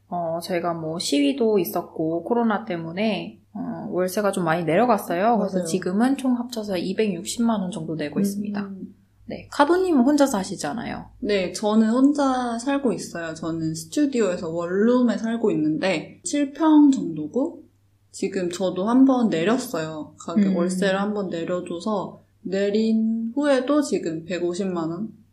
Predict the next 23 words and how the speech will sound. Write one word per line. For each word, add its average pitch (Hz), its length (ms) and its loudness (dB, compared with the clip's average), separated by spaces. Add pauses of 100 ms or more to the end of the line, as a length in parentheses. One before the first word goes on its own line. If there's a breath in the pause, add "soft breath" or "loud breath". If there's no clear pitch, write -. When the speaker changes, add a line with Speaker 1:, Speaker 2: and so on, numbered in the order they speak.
(160)
Speaker 2:
정도를 185 600 0
Speaker 1:
음. 165 40 -8
Speaker 2:
내면서 160 380 -6
살고 196 320 -4
있습니다. - 540 -14 (200)
Speaker 1:
그 190 640 -6
사회 294 500 4
전반적 214 540 -2
분위기를 196 480 0
보면 170 540 -4 (180)
그렇게 202 460 -4
가족들이랑 214 720 -2
같이 185 280 -8
사는 208 960 -6
직장인들 196 720 -6
보면 180 200 -12
그렇게 196 240 -10
막 170 220 -12
나쁘다고 240 460 0
생각하진 233 480 -4
않거든요. 175 580 -8
그냥 240 200 2
Speaker 2:
맞아요. - 220 -6